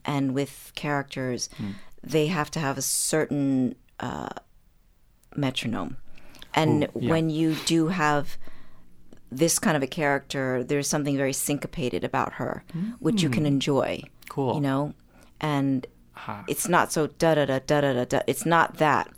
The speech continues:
Speaker 1: And that's what makes it, uh, inviting
Speaker 2: Uh-huh.
Speaker 1: to continue listening.
Speaker 2: How much of this is, like, an outside-in approach?
Speaker 1: It's never really outside in. It's
Speaker 2: Hmm.
Speaker 1: inside out for
Speaker 2: You're
Speaker 1: sure.
Speaker 2: inside out. Okay.
Speaker 1: 'Cause I, I can describe it,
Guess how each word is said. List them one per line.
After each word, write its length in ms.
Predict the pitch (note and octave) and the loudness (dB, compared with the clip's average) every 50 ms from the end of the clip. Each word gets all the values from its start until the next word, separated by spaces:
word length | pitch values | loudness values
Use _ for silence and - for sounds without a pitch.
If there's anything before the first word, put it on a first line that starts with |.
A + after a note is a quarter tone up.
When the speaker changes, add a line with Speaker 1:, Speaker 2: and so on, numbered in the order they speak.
| - - - - - | -20 -20 -20 -8 -2
Speaker 1:
And 100 | - D3 | 2 4
that's 200 | D3 D3 D#3 - | 4 4 4 4
what 100 | - D3+ | 0 0
makes 320 | - D#3 D3+ C#3+ - - - | 2 2 0 0 0 0 2
it, 300 | D3+ C3+ B2+ - - - | 2 2 2 0 -4 -6
uh, 200 | - B2+ C3 A2+ - | -2 -2 0 0 0
inviting 600 | - C#3+ C3+ C3 C3+ C3+ B2 - - - - - - - - - - - - | 0 0 2 2 2 2 2 0 -2 -4 -6 -12 -14 -16 -20 -20 -20 -12 -8
Speaker 2:
Uh-huh. 380 | - A#2 G#2+ G#2+ G2 G2 A2+ C3 B2+ - - | -8 -6 -4 -4 -4 -4 -4 -6 -8 -10 -8
Speaker 1:
to 100 | - - | -6 -6
continue 460 | E3+ - F3 D3+ C#3 - D#3 C#3+ C#3 C3 | -4 -2 -2 -2 0 0 0 0 0 0
listening. 540 | B2 C3 C3 - - - - - - G3+ E3+ - - - - - - - _ _ _ _ - _ _ - - | 0 0 0 -2 -4 -6 -6 -8 -10 -10 -12 -14 -20 -20 -20 -20 -20 -20 _ _ _ _ -20 _ _ -16 -8
Speaker 2:
How 100 | - C#3+ | -2 0
much 180 | C#3+ D#3+ E3 - | 0 0 0 0
of 80 | G3 | 0
this 180 | F3+ F3+ - - | 0 0 -2 -2
is, 120 | C3 B2+ | -4 -2
like, 180 | - A#2 A2+ - | -2 -2 -2 -4
an 80 | A2+ - | -6 -6
outside-in 640 | A2+ A#2 - - - - A2 G#2 A2 A2 A2 G2+ G2 | -6 -6 -6 -8 -8 -6 -6 -4 -4 -4 -6 -6 -8
approach? 600 | - - - - - - - - - - - - - - - _ _ _ - - - - _ _ _ _ _ - - _ - - - - - - - - | -10 -12 -14 -12 -12 -12 -14 -16 -18 -20 -20 -20 -20 -20 -20 _ _ _ -20 -20 -20 -20 _ _ _ _ _ -20 -20 _ -20 -20 -20 -20 -20 -20 -16 -12
Speaker 1:
It's 160 | - F#3+ - | -10 -8 -6
never 220 | - F#3 F3+ F#3 F#3 | -4 -4 -2 0 0
really 240 | F3 F3+ E3 E3 - | 2 2 2 2 2
outside 400 | - D#3 D3+ - - D#3+ D3+ D3 | 0 0 0 0 0 0 0 0
in. 160 | D3+ D3+ C#3+ C3+ | 2 0 0 0
It's 260 | - C#3+ - - - | -2 -4 -6 -8 -6
Speaker 2:
Hmm. 80 | - E3 | -4 -2
Speaker 1:
inside 600 | E3 D#3+ E3 - - - D3 C#3 C3+ B2+ B2+ - - | 0 0 0 2 2 2 0 0 0 -2 -4 -6 -6
out 280 | - C3 B2 - - - | -6 -4 -4 -6 -6 -8
for 100 | - B2+ | -10 -6
Speaker 2:
You're 40 | B2 - B2+ B2 B2 | -2 2 4 4 4
Speaker 1:
sure. 40 | - | 4
Speaker 2:
inside 300 | A#2 A2+ G#2+ A#2 G2+ G2+ | 2 0 0 -2 -4 -4
out. 120 | G2 G2+ - - | -6 -8 -8 -4
Okay. 80 | - | -2
Speaker 1:
'Cause 140 | - F3+ F#3 | 2 4 6
I, 160 | F#3+ F3 F3 - | 6 6 6 6
I 100 | - F#3+ | 4 4
can 240 | F#3 G3 F#3 F3+ D#3+ | 6 4 4 4 4
describe 580 | B2 E3 E3 - - - G3 G#3 G#3 G#3 G3 D3+ | 2 2 2 2 2 6 6 8 8 8 6 6
it, 260 | D3+ D3 D#3 D3+ - | 4 4 4 2 0